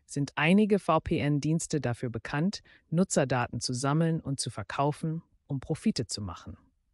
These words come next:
Daher ist es wichtig, beim Einsatz von V P Ns vorsichtig zu sein und sicherzustellen,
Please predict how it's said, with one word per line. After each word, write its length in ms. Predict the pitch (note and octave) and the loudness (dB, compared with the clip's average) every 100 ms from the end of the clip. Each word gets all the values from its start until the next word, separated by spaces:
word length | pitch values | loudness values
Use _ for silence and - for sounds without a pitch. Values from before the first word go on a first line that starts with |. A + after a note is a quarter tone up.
| _ _ | _ _
Daher 280 | D#3 F3 F#3+ | 4 6 6
ist 160 | D#3+ D3+ | 4 -4
es 160 | - | 2
wichtig, 320 | F#3 - F#3+ | 2 2 -2
beim 180 | - C3 | 0 -2
Einsatz 400 | C#3+ D#3+ F3 E3 | 0 2 4 2
von 200 | - C#3 | -2 -2
V 100 | C3+ | -2
P 260 | - C#3+ C3+ | -2 -4 -4
Ns 140 | - | -6
vorsichtig 640 | - G3 F#3 D#3+ - A2+ | 0 4 4 2 -4 -10
zu 100 | - | -10
sein 340 | A2 A2 A2 C3+ - | -8 -6 -6 -8 -8
und 200 | C#3 C3 | -8 0
sicherzustellen, 840 | G3 G3 E3 - B2+ - A#2 A#2 | 0 2 2 0 -4 -2 -2 -2